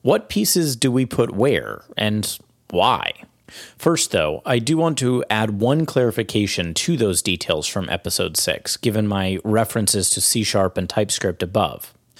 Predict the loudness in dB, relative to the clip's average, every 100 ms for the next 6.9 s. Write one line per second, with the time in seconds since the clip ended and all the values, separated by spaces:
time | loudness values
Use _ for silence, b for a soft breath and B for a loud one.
0 | B B B 0 2 2 2 2 2 4
1 | 2 2 2 0 0 -2 0 -2 -2 -4
2 | -2 -2 0 0 0 0 2 2 0 -2
3 | -2 -2 -2 -2 -2 -2 0 2 2 0
4 | 0 0 0 0 0 -2 -8 B B B
5 | B -2 0 0 -2 -2 2 2 2 2
6 | 0 0 -2 -2 -2 -2 -2 -4 -6